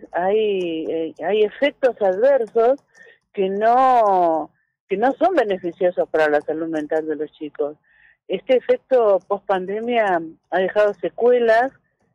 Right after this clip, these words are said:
en, en la salud mental, ha dejado secuelas en cuanto a los, eh, comportamientos, en cuanto a conducta y demás. Entonces, eh, con la comisión directiva decidimos comenzar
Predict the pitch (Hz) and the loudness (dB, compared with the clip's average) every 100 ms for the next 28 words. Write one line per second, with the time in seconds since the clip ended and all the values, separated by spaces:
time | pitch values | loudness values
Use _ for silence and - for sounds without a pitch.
0 | _ 165 156 156 156 147 - 156 156 147 | _ -4 -2 -4 -8 -10 -10 -6 -6 -4
1 | 143 170 180 175 160 190 233 247 247 196 | -6 -6 -12 -10 -8 0 2 2 2 0
2 | 165 180 170 165 160 - 185 196 190 196 | 0 0 -2 -4 -12 -8 -8 -4 -4 -6
3 | _ _ _ _ _ - 160 151 147 - | _ _ _ _ _ -4 -2 -2 -6 -12
4 | 151 - - 147 139 139 139 - 143 135 | -14 -14 -8 -2 0 0 -6 -12 -10 -12
5 | 113 - - - 143 147 135 143 156 202 | -12 -16 -18 -14 -10 -8 -4 -2 -2 -2
6 | 226 220 196 202 190 151 151 143 143 127 | -2 -2 -2 -2 -2 -6 -8 -4 -4 -4
7 | 139 151 214 220 202 - 185 160 143 175 | -6 -2 0 0 0 -2 0 0 -2 -2
8 | 226 220 254 - _ _ _ _ _ _ | 0 0 -2 -8 _ _ _ _ _ _
9 | 494 - 302 285 - 185 185 170 165 165 | -4 0 -2 -2 -2 0 2 2 2 -2
10 | 165 _ _ _ _ _ 220 233 254 240 | -14 _ _ _ _ _ 2 2 2 0
11 | 208 185 180 196 - 233 240 254 - 320 | 0 0 -2 -4 -2 0 2 0 0 0
12 | 311 285 254 214 - 208 226 262 240 247 | 2 4 4 2 -2 -6 -2 -2 -2 -4
13 | - 190 190 196 - 277 285 | -4 -4 -4 -6 -2 2 2